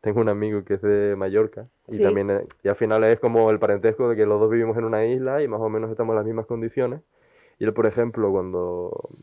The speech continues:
Speaker 1: él ha dicho, "Hostia", él habla con la Film Commission y le abren las puertas y tal, "Vamos a probar suerte", y él habló con la Film Commission y, bueno, búscate la vida.
Speaker 2: Ah,
Speaker 1: O sea,
Speaker 2: sí.
Speaker 1: fue un poco así como,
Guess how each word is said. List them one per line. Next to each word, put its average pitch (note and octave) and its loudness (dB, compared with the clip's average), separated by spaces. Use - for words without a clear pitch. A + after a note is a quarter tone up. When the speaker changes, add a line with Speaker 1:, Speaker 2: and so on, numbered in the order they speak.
Speaker 1:
él F#2+ -2
ha F#2+ 2
dicho, G2 -6
"Hostia", G#2 -14
él F2+ -10
habla F#2 -4
con F#2+ -4
la F#2+ -6
Film G#2 -10
Commission G#2 -6
y F#2 -10
le F2+ -6
abren F#2 -4
las F2+ -6
puertas G#2 -2
y F#2 -6
tal, A2 0
"Vamos G#2 -2
a G#2 0
probar G2 -2
suerte", B2 -4
y F#2+ -10
él G2 -4
habló G2 0
con A2+ 0
la G2+ 0
Film G#2 -8
Commission A2 -6
y, G2 -10
bueno, G2 -10
búscate F#2+ -12
la F#2 -8
vida. F#2 -10
Speaker 2:
Ah, G#3+ -4
Speaker 1:
O - -8
sea, G3+ 0
Speaker 2:
sí. - -10
Speaker 1:
fue - 0
un G#2+ 0
poco A2 2
así A2 -2
como, G2+ -4